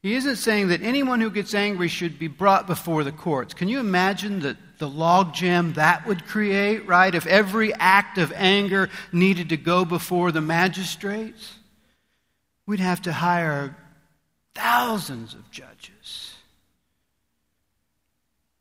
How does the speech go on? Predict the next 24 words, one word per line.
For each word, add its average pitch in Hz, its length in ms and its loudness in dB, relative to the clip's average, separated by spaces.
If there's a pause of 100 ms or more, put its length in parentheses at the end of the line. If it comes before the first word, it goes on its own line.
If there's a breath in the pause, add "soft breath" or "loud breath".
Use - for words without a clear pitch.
(140)
He 208 80 2
isn't 254 220 0
saying 190 260 2
if 160 160 0
you 156 160 2
insult 190 560 2
someone, 143 420 -4
which 156 160 -6
is 147 100 -6
somehow 175 380 4
maybe 165 320 2
a 156 80 2
little 165 340 0 (160)
greater 165 400 2
than 147 220 -6
anger, 185 420 4
you 156 140 0
need 170 180 0
to 160 60 -2
go 160 140 -2
to 147 80 -4
the 135 100 -6
Supreme 233 640 2
Court. 127 600 -8